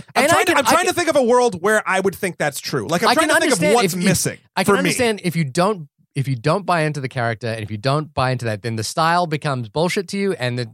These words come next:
Speaker 1: and, and none of this transformation is interesting to you.
Speaker 2: Because for a transformation, I think that's what it is, is I need him,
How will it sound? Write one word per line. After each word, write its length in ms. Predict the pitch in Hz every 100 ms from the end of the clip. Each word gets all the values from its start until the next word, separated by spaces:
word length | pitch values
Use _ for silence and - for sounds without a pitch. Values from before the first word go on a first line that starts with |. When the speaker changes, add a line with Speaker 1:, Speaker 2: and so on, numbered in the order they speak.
| _
Speaker 1:
and, 360 | 117 120 120 107 - _ -
and 120 | 139
none 120 | 160
of 60 | 156
this 120 | 151
transformation 680 | - 151 127 127 131 127 123
is 140 | 135 117
interesting 440 | 123 107 - 95
to 80 | -
you. 60 | 78 _ -
Speaker 2:
Because 220 | 220 269
for 100 | 226
a 60 | 262
transformation, 480 | 277 311 240 254 185
I 60 |
think 160 | 190 269
that's 160 | 254 226
what 100 | 226
it 60 |
is, 220 | 165 95 - 175
is 280 | 175 151 - _ _ _ -
I 140 | 202
need 280 | 202 247 302
him, 380 | 240 247 214